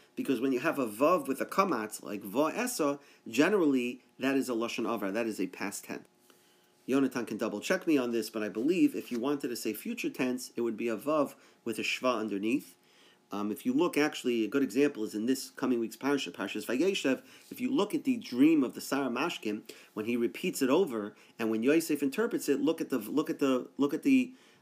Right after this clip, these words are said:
um, Nakuda under the vav. So when he's repeating the dream, and the Sar Mashkim is repeating the dream that he saw in the past,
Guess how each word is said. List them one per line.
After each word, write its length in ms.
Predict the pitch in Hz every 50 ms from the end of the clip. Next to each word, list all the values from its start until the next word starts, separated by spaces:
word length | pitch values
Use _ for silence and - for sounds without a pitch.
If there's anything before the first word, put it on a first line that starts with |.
| _ _
um, 400 | - 110 107 110 110 110 110 113
Nakuda 400 | 120 123 - - 170 147 139 -
under 180 | - 135 131 127
the 100 | 117 113
vav. 260 | - 107 95 98 - - _ _ _ _ _ - -
So 160 | - - 117
when 120 | 120 123
he's 160 | 123 131 127 123
repeating 460 | 135 131 135 - 190 214 208 196 175
the 100 | 147 127
dream, 200 | 117 131 131 131
and 60 | 123
the 60 | 117 -
Sar 140 | 151 156
Mashkim 280 | 156 165 160 151 - 147
is 80 | 123 120
repeating 340 | 131 - - 156 147 135
the 60 | 120 107
dream 220 | - 139 147 135
that 120 | 123 113 104
he 100 | 110 107
saw 240 | - - 156 151 143
in 160 | - - 113
the 80 | 101
past, 480 | - - 107 104 101 131 180 - -